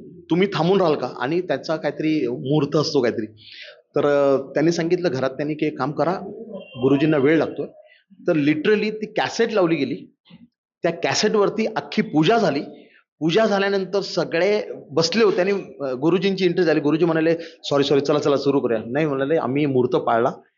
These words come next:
आणि प्रल्हाद शिंदेचं सत्यनारायणची कथा लावली, पूर्ण गाणं ऐकलं, तुम्ही जे बोलणार होतात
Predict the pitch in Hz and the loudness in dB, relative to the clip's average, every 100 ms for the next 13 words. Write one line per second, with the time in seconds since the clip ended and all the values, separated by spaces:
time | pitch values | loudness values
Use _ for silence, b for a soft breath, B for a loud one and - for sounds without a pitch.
0 | b _ - 139 175 - 123 151 156 151 | b _ -4 -2 -2 0 0 0 0 0
1 | 151 151 151 131 - 190 208 196 139 156 | 0 0 -2 -2 0 0 0 0 0 2
2 | 131 123 156 - 220 233 202 156 151 135 | 2 2 -2 -2 -2 0 0 2 2 0
3 | 139 208 B B B - 185 254 269 247 | 2 0 B B B 0 2 4 4 2
4 | 165 175 185 190 - 151 220 - | 2 2 4 2 2 0 -2 -6